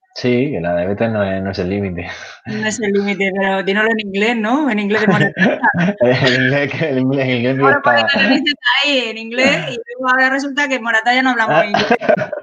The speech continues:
Speaker 2: Vale. Que, que no es el límite, que la diabetes es algo más que tenemos, pero no es lo que marca nuestra vida. Nuestra vida es, como dice Germán, es un estilo de vida que somos capaces de hacer lo que nos propongamos.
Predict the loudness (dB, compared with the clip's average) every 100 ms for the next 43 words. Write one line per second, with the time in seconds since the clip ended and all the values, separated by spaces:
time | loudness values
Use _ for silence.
0 | -14 _ -2 0 0 -2 -6 -8 -14 -20
1 | _ -12 -4 0 0 0 -2 -6 -2 -2
2 | 0 0 0 0 -2 -4 -6 -2 -2 0
3 | -2 -2 -2 -2 -4 -8 -2 0 0 -2
4 | -6 -8 -12 -14 -12 -14 -12 -8 -6 -4
5 | -2 -2 -4 -6 -2 0 0 -6 -8 -8
6 | -6 -4 -4 -2 -2 -4 -6 -4 -2 -2
7 | -2 -4 -8 -10 -10 -8 -8 -6 -6 -4
8 | -2 -2 -4 -6 -4 0 0 0 2 0
9 | 0 -4 -10 -10 -4 -2 -2 -6 -4 -4
10 | -4 -6 -2 -2 -2 -4 -8 -10 -8 -4
11 | 0 2 2 0